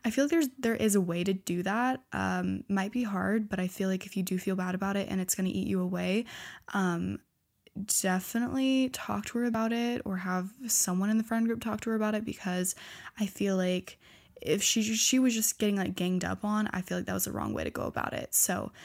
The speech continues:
yeah, I don't know. I mean, don't, you know, don't, like, beat yourself up or anything. Like, it's okay. It's, it's hard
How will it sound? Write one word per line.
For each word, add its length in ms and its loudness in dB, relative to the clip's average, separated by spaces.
yeah, 260 4
I 100 2
don't 100 6
know. 220 2
I 80 4
mean, 260 6
don't, 400 2
you 140 6
know, 200 6
don't, 220 6
like, 220 6
beat 120 2
yourself 380 2
up 120 -2
or 60 0
anything. 380 -2
Like, 140 -2
it's 120 -2
okay. 220 -2
It's, 140 -2
it's 120 0
hard 500 0